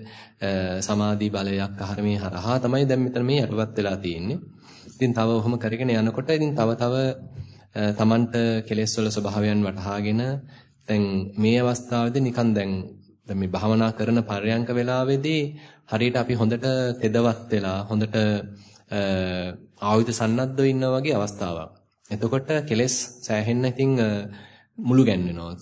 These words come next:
කෙලෙස්, අ, එළියට එන්නේ නැති තරම්. හැබැයි ඉතින් අපි වෙන වෙන වැඩවල යෙදෙද්දි සමහර ලාවට ඔන්න අර අපි අර තරම් සූදානම් ශරීරයකින්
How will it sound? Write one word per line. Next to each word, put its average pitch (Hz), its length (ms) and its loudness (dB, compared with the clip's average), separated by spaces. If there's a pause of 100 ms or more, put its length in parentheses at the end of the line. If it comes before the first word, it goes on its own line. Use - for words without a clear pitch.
(140)
කෙලෙස්, 110 340 -2
අ, 101 140 0
එළියට 107 360 0
එන්නේ 107 160 4
නැති 104 180 0
තරම්. 90 340 -2 (680)
හැබැයි 139 260 2
ඉතින් 147 240 0
අපි 127 160 0
වෙන 117 220 4
වෙන 131 140 2
වැඩවල 123 440 0 (200)
යෙදෙද්දි 135 380 -2
සමහර 131 320 -2
ලාවට 143 300 -2
ඔන්න 151 220 0
අර 143 160 2 (460)
අපි 117 200 -2 (140)
අර 113 240 -8
තරම් 131 300 0
සූදානම් 123 520 2
ශරීරයකින් 127 540 -2